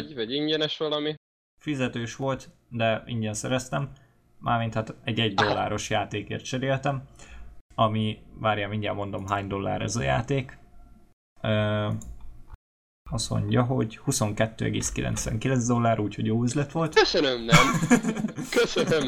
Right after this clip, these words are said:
Speaker 1: nem. Valahogy nem vonz az ajánlat.
Speaker 2: Nem, a-, amúgy rohadt jó játék, szóval kurvára meglepett, hogy, hogy, hogy lehet egy ilyen jó játékot kihozni.
Speaker 1: Annyiért maradok a Mount and Blade-nél, köszönöm.
Speaker 2: Ö, Unreal Engine-t használ, a, azt hiszem a négyes, öt,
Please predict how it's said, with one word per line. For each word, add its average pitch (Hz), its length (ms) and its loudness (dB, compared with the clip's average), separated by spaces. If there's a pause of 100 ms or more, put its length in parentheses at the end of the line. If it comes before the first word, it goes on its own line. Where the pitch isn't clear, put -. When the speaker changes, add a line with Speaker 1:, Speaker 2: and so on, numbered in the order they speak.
Speaker 1:
nem. 139 280 0
Valahogy 143 380 2
nem 135 220 0
vonz 127 260 0
az 123 140 -2
ajánlat. 123 520 4
Speaker 2:
Nem, 127 80 -2
a-, - 220 -8
amúgy 151 240 2
rohadt 117 300 0
jó 107 120 -8
játék, 107 420 -6
szóval 113 480 -6 (720)
kurvára 101 400 -4
meglepett, 98 500 -8
hogy, - 140 -10
hogy, 104 180 -4 (180)
hogy 113 160 0
lehet 104 260 2
egy 104 160 -2
ilyen 104 180 0
jó 101 140 0
játékot 101 600 -2
kihozni. 113 480 2
Speaker 1:
Annyiért 160 460 6
maradok 143 380 2
a 131 60 4
Mount 127 300 2
and 131 180 6
Blade-nél, 117 380 2
köszönöm. 127 480 2 (1120)
Speaker 2:
Ö, 120 300 4 (220)
Unreal 113 600 2
Engine-t 107 520 -2
használ, 113 580 0
a, 110 180 -6 (160)
azt - 140 -8
hiszem - 220 -6
a 110 220 -4
négyes, 110 460 0
öt, - 180 -8